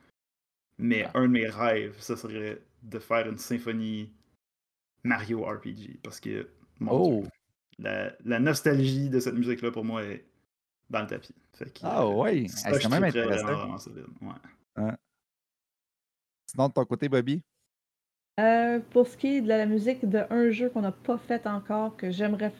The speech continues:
Speaker 3: faire dans le futur, ce serait la musique Phoenix Wright, euh,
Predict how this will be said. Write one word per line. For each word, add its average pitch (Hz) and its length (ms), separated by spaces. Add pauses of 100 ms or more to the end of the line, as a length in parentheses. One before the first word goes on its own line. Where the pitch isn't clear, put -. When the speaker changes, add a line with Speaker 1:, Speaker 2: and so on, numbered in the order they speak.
(120)
Speaker 3:
faire 220 340
dans 202 80
le 202 60
futur, 269 540 (160)
ce 202 80
serait 208 440
la 196 120
musique 196 300 (1080)
Phoenix 226 380
Wright, 214 380
euh, 185 300